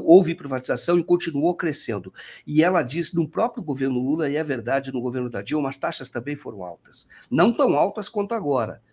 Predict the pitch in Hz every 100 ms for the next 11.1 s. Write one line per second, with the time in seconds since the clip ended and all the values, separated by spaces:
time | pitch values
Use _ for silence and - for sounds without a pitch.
0 | _ - 139 - 185 175 107 85 - -
1 | 131 135 - 147 110 110 - - - -
2 | - 160 190 208 - 143 151 143 - 135
3 | 135 120 127 117 113 - 196 - 147 135
4 | 127 127 120 113 160 165 - - _ _
5 | _ 131 131 131 - 120 113 120 110 117
6 | - 110 104 101 127 120 117 127 127 120
7 | - _ - - - 214 202 135 151 160
8 | 156 123 110 147 117 135 127 - - 135
9 | 131 127 135 131 - - - 123 131 -
10 | - 127 123 113 135 101 113 127 131 -